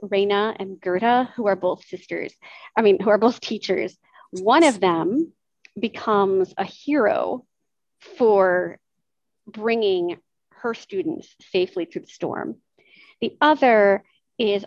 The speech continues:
ostracized because of poor decisions that she made,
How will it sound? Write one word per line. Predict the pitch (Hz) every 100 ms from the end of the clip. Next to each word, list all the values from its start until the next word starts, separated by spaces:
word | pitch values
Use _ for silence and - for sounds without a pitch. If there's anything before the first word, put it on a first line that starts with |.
| -
ostracized | 185 196 - 202 - 180 170 170 - _
because | 202 - 196 180 180 -
of | 180 -
poor | - - 214
decisions | 180 - 180 180 175 170 - _
that | 202 165 -
she | - - 330
made, | 233 175 170 165